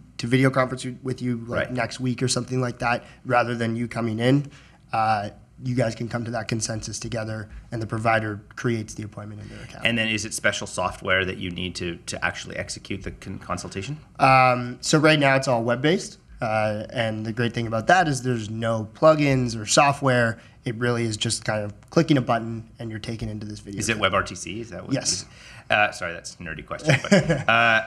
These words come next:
Speaker 2: and then is it, um, uh, so it works on a mobile device as well, even?
Speaker 1: Yeah. Yeah,
Speaker 2: So e-,
Speaker 1: right
Speaker 2: even
Speaker 1: through a
Speaker 2: on your
Speaker 1: mobile
Speaker 2: iPhone,
Speaker 1: web browser.
Speaker 2: you can get a, you go to the right U R L and you can have a secure consult.
Speaker 1: Yep.
Speaker 2: That's pretty crazy.
Speaker 1: <laughs>
Speaker 2: Um, so how did you, how did you get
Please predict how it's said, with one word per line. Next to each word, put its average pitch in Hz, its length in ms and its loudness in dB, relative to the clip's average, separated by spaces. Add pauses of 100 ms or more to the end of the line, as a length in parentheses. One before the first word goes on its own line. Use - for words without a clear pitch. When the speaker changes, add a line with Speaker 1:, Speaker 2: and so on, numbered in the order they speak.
Speaker 2:
and 120 160 2
then 113 140 6
is 117 220 -2
it, 107 160 2
um, 92 340 2 (320)
uh, 87 300 -4 (460)
so 104 260 0
it 110 80 -6
works 101 260 -2
on 92 80 0
a 90 40 -2
mobile 90 220 -2
device 80 300 -6
as - 100 -14
well, - 280 -8 (160)
even? - 300 -8 (280)
Speaker 1:
Yeah. 139 240 4 (280)
Yeah, 127 220 4
Speaker 2:
So - 60 -6
e-, - 40 4
Speaker 1:
right 139 100 6
Speaker 2:
even 135 120 -2
Speaker 1:
through 143 100 8
a - 40 8
Speaker 2:
on - 80 6
your 123 80 6
Speaker 1:
mobile - 120 8 (140)
Speaker 2:
iPhone, 113 40 2
Speaker 1:
web 113 160 0
browser. 107 180 -2
Speaker 2:
you 95 60 -4
can 95 180 -2
get 85 160 2
a, 78 280 -4 (140)
you 90 100 -14
go 92 120 2
to 87 80 2
the 85 80 -4
right 82 160 -2
U 85 100 -6
R 82 80 0
L 80 160 2
and 78 140 -12
you - 40 -18
can 82 120 -14
have 76 120 -8
a - 80 -16 (140)
secure - 440 -6
consult. - 220 -8
Speaker 1:
Yep. - 320 2 (600)
Speaker 2:
That's - 160 -12
pretty - 180 -10
crazy. - 320 -8
Speaker 1:
<laughs> - 720 2
Speaker 2:
Um, 123 560 6
so 123 240 2
how 131 260 2
did 156 220 -4
you, 131 260 -2
how 120 180 0
did 139 140 -4
you 131 80 -4
get 107 400 0